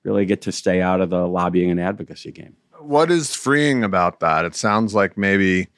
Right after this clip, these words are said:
Speaker 2: there's something about it that is kinda good 'cause you're not then paid to get an outcome, and you don't just pound one part of the pavement, if you will, or, or your side of the argument.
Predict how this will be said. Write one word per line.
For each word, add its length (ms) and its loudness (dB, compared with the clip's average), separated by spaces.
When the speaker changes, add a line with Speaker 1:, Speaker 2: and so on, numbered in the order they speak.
Speaker 2:
there's 200 0
something 440 0
about 340 2
it 80 -4
that 320 2
is 340 -4
kinda 420 0
good 320 0
'cause 180 -4
you're 120 -2
not 380 0
then 300 -2
paid 460 0
to 100 -8
get 240 0
an 80 -4
outcome, 720 -2
and 100 -2
you 80 -2
don't 200 -4
just 200 -8
pound 480 0
one 420 0
part 240 2
of 40 -2
the 60 -8
pavement, 680 0
if 160 -6
you 140 0
will, 420 2
or, 220 0
or 380 -2
your 320 -2
side 320 0
of 60 -4
the 100 0
argument. 560 0